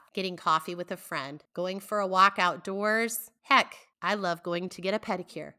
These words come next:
In each of those areas, it's not something we are consuming.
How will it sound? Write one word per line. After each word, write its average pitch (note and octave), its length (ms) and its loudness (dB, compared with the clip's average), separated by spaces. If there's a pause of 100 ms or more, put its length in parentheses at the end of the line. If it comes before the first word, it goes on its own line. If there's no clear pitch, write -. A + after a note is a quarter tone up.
(160)
In A#3+ 240 -2
each C#4 280 -2
of C4 120 0
those A#3 300 0
areas, E3+ 680 -2 (260)
it's G#3 240 -6
not A3 260 4
something A3 560 -4
we F#3 260 -6
are F#3 120 -4
consuming. E3+ 800 -10